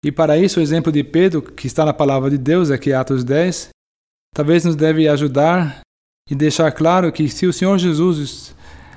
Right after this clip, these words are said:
for realmente o nosso Senhor, se nós estivermos dispostos a seguir a Ele, nós não podemos simplesmente falar não e cruzar os braços e dizer, "Eu não faço isso."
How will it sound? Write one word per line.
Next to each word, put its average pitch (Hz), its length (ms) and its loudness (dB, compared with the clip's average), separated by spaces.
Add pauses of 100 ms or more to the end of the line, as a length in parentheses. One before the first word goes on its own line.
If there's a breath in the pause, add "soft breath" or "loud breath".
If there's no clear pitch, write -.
(120 loud breath)
for 202 340 2
realmente 165 400 2
o 156 60 0
nosso 151 300 0
Senhor, 147 540 0 (520 loud breath)
se - 120 -10
nós 156 160 0
estivermos 165 360 0
dispostos 160 580 0
a 151 60 -2
seguir 165 400 0
a 143 100 2
Ele, 170 480 0 (880 soft breath)
nós 156 140 -2
não 190 160 2
podemos 170 400 0
simplesmente 156 440 0
falar 147 280 2
não 156 240 2
e 185 40 2
cruzar 147 320 0
os 165 120 0
braços 151 320 0
e 147 80 -8
dizer, 147 200 2
"Eu 156 60 0
não 185 120 2
faço 180 380 -2
isso." - 320 -2